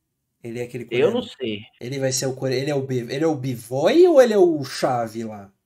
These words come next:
Speaker 1: da
Speaker 2: É,
Speaker 1: P N?
Speaker 2: então, e, inclu-, e, tipo, não, não dá pra saber. Inclusive, assim, o Flamengo não, não treinou só com ele lá na Coreia, pelo que eu andei lendo.
Speaker 1: É?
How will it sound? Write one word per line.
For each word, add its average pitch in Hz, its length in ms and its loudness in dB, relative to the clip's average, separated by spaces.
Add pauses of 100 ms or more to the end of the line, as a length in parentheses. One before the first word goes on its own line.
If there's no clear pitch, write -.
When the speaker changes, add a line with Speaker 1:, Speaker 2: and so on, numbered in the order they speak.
(180)
Speaker 1:
da 110 120 -14
Speaker 2:
É, 110 40 -14
Speaker 1:
P - 140 -12
N? 131 220 -4 (160)
Speaker 2:
então, 123 180 -2 (360)
e, 120 580 -6 (800)
inclu-, 135 300 -12
e, 165 100 -8
tipo, - 280 -2
não, 220 160 0
não 262 200 -6
dá 311 160 0
pra 330 220 -2
saber. 185 360 2
Inclusive, 220 680 -2
assim, 226 380 -2
o 147 100 -6
Flamengo 202 420 -4
não, 233 360 0
não 240 240 -2
treinou 247 300 2
só 226 180 0
com 196 240 -4
ele 175 240 0
lá 180 140 -4
na 151 100 -6
Coreia, 135 400 0
pelo 139 260 -4
que - 80 -10
eu 131 300 -10
andei 127 260 -4
lendo. 147 480 -4 (180)
Speaker 1:
É? 156 200 -16